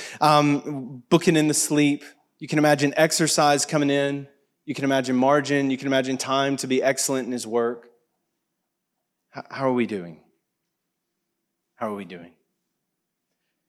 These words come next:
If we feel like we could use some hacks and some helps, here they are.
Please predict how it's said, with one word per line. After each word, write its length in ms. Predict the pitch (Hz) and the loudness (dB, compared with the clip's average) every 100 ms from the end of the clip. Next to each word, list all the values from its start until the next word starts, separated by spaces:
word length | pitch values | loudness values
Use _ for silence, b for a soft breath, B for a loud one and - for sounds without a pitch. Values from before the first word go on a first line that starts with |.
| _ _ | _ _
If 100 | _ | _
we 80 | 135 | -10
feel 160 | 127 160 | 0 2
like 160 | 156 | 2
we 100 | 156 | 2
could 180 | 143 135 | -2 -2
use 220 | 135 131 - | 0 2 0
some 100 | 120 | -4
hacks 400 | 113 123 - 127 | -4 -4 -4 -6
and 100 | 113 | -6
some 140 | 110 | -4
helps, 560 | 113 107 - - - _ | -2 -2 -2 -4 -6 _
here 200 | 131 120 | -6 -4
they 140 | 110 | -2
are. 320 | 98 92 87 | -4 -6 -10